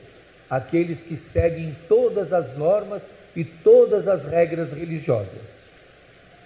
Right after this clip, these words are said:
Tanto que o nome fariseu quer dizer os que são separados,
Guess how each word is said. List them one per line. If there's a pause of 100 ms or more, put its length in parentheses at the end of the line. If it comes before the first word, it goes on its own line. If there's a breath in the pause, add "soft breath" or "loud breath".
(180)
Tanto
que
o
nome
fariseu
quer
dizer
os
que
são
separados,